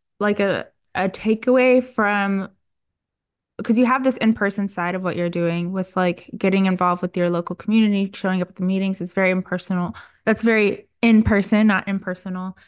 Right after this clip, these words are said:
But then you also run several accounts creating content to distribute urbanist concepts and ideas and perspectives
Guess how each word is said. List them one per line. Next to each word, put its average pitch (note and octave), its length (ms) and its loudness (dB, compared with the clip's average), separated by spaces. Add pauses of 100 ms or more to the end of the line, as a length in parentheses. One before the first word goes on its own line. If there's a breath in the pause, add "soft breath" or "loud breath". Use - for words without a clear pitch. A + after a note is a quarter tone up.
(160 soft breath)
But A3 120 0
then A#3 80 4
you A3+ 80 4
also G#3+ 420 2
run G3 380 -2
several F#3+ 340 -4
accounts F3+ 560 -6
creating F#3 380 0
content F3+ 560 -4
to F#3 100 -4
distribute F3 640 -2
urbanist F3 640 -4
concepts F3 480 -4
and F3 80 -2
ideas E3+ 500 -4
and F3 80 -10
perspectives E3+ 760 -6